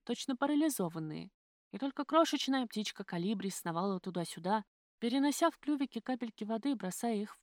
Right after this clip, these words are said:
пламя. «Сумасшедшая дурочка», — говорил ей броненосец. «Разве так ты справишься с огнём?» «Знаю, что нет», — отвечала ему Колибри. «Но, по крайней мере, я сделаю, что могу».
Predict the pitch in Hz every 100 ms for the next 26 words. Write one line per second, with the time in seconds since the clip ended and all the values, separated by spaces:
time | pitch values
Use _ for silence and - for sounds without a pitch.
0 | - 190 190 180 - _ _ _ _ _
1 | - - 185 190 196 175 - 185 170 170
2 | 165 - 170 175 _ 208 220 226 208 196
3 | 190 185 202 196 170 - - - _ _
4 | _ _ _ _ _ - 220 233 247 269
5 | 269 - 254 - 262 311 285 - 220 208
6 | 185 180 156 185 _ _ _ _ _ _
7 | - 269 277 170 - 196 175 - _ _
8 | - - 190 - 185 175 175 170 - 180
9 | 247 220 214 - _ _ _ _ _ _
10 | _ 349 196 - 226 196 190 175 165 165
11 | - 185 170 165 - 170 170 165 151